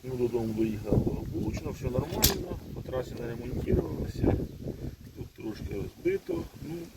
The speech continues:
вже все, її в уті. Ну, так як ми зараз живемо в еру технологій, ми обратилися в інтернет і заказали в інтернету, в інтернеті слідуючий ресурс.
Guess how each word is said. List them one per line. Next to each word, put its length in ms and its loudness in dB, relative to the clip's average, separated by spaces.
вже 100 -6
все, 340 -8
її 180 0
в 100 2
уті. 220 0
Ну, 200 4
так 160 0
як 60 -2
ми 80 0
зараз 200 6
живемо 360 8
в 140 -2
еру 340 6
технологій, 680 8
ми 280 -2
обратилися 760 4
в 100 0
інтернет 540 2
і 20 0
заказали 380 4
в 40 6
інтернету, 500 4
в 20 -8
інтернеті 400 -6
слідуючий 480 4
ресурс. 260 0